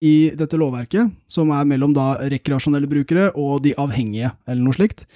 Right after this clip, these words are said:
så vil man gå glipp av det som var hele målet med rusreformen,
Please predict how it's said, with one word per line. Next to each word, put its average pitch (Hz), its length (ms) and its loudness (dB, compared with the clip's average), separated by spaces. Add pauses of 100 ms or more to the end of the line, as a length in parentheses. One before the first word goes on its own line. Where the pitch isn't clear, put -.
(220)
så 175 160 -2
vil 165 160 4
man 160 100 -2
gå 165 140 -4
glipp 156 240 -6
av 160 100 -8
det 147 140 -4
som 156 80 -2
var 156 100 -2
hele 151 680 4 (120)
målet 156 600 4 (100)
med 147 100 2
rusreformen, 123 520 -4